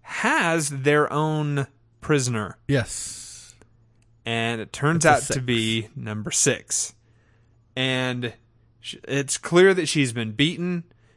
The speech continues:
Speaker 1: she's been tortured, abused, and we come to find out later, raped.
Speaker 2: Yeah. So
Speaker 1: They broke her.
Speaker 2: Yeah. Here, here is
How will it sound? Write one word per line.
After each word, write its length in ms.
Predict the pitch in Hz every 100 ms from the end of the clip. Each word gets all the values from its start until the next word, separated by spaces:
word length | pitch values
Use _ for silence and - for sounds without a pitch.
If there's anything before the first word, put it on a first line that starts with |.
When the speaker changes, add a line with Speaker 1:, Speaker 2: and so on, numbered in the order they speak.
| -
Speaker 1:
she's 340 | - 120 110
been 340 | 107 113 110 107
tortured, 800 | - 165 160 - 156 151 143 127 _ _ _
abused, 1040 | 113 113 131 147 156 156 151 147 139 - - _ _ _ _ _ -
and 240 | 117 117
we 100 | 127
come 240 | 151 143
to 60 | 151
find 300 | - 151 151
out 360 | 143 117 117 127
later, 580 | 139 151 113 107 113 - _ _ _ _ _
raped. 420 | 123 120 - - - _ _ -
Speaker 2:
Yeah. 180 | 110 104 - - - - -
So 340 | - 180 147 - - -
Speaker 1:
They 220 | 151 190
broke 580 | 147 113 139 143 147 -
her. 340 | - 127 110 120
Speaker 2:
Yeah. 220 | 110 80 - _ _ _ - - -
Here, 640 | - 180 277 269 254 247 -
here 300 | 156 180 202 -
is 640 | 165 147 156 139 - -